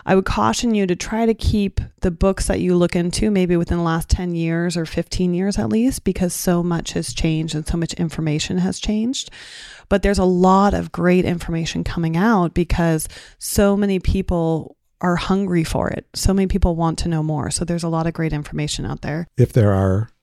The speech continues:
Speaker 2: some professionals and advisors out there that are interested in learning more about it for themselves, to maybe become a little active themselves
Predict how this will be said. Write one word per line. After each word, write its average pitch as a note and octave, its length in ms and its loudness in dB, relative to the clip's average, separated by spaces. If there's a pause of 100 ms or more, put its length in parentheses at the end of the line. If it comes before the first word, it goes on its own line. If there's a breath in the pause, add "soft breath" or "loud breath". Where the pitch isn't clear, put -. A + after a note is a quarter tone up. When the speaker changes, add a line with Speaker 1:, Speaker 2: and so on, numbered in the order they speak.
(120)
Speaker 2:
some G#2 380 0 (200)
professionals C3+ 640 2
and A#2 100 4
advisors B2+ 480 4
out - 180 -6
there - 260 -8 (640 soft breath)
that C3 100 2
are A#2 120 6
interested A2+ 340 -4
in G#2 60 -4
learning G2+ 280 0
more G2+ 160 2
about F#2 280 2
it - 100 -4
for A2 140 2
themselves, F#2 760 -2
to - 140 -2
maybe G2 400 2 (400 soft breath)
become A#2+ 260 2
a A2 60 2
little G#2+ 180 0
active G2+ 720 -4 (360)
themselves - 840 0